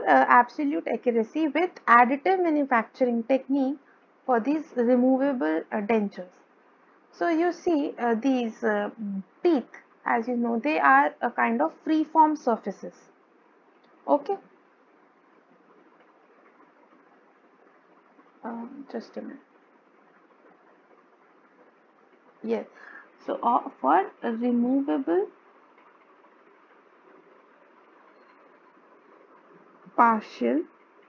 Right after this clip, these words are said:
dentures. So these teeth are free form surfaces and it is not easy to manufacture them, uh, with accuracy. Okay. So initially, uh, what was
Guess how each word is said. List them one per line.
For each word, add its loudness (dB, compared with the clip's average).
dentures. -6
So -4
these -2
teeth -2
are 0
free -2
form -4
surfaces -8
and -4
it -12
is -6
not -2
easy -4
to -4
manufacture -2
them, -6
uh, -2
with -4
accuracy. -2
Okay. -4
So 2
initially, 4
uh, -2
what -2
was -2